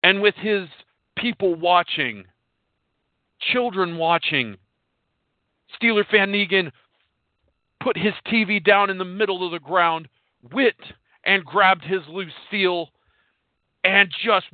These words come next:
went absolutely to town, just over and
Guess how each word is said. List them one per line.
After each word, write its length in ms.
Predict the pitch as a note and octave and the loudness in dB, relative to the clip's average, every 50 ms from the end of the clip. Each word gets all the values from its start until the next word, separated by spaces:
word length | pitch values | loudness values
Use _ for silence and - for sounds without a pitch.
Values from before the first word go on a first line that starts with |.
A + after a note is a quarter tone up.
| C#3+ D3+ F3+ | -20 -18 -4
went 300 | G#3+ A3 G3+ F#3 E3 - - - - - _ _ _ _ _ - | 0 0 0 0 -2 -6 -10 -14 -16 -16 _ _ _ _ _ 2
absolutely 880 | F#3 F#3+ F#3+ F#3+ D3 - - - F#3+ F#3+ F#3 F#3+ G3 F3+ D#3 F3 F3+ | 4 4 4 4 0 -6 -16 -16 -16 -16 -14 -16 -16 -12 -10 -6 -4
to 100 | E3 E3+ | -2 -4
town, 460 | - - - E3+ F3 F3 E3+ E3 D#3+ D3 | -4 -4 -4 -2 -2 0 0 -2 -4 -6
just 220 | - F3+ F#3+ E3+ - - _ _ _ _ _ _ _ _ _ - | -2 -2 -2 -2 -4 -10 _ _ _ _ _ _ _ _ _ 0
over 520 | G3+ G3+ G#3 G3+ E3 D#3 F#3+ E3 D3 C3+ - _ _ _ | 0 0 0 0 0 0 0 0 0 -4 -8 _ _ _
and 260 | - E3+ F3+ E3+ E3 | -4 -4 -2 -2 -4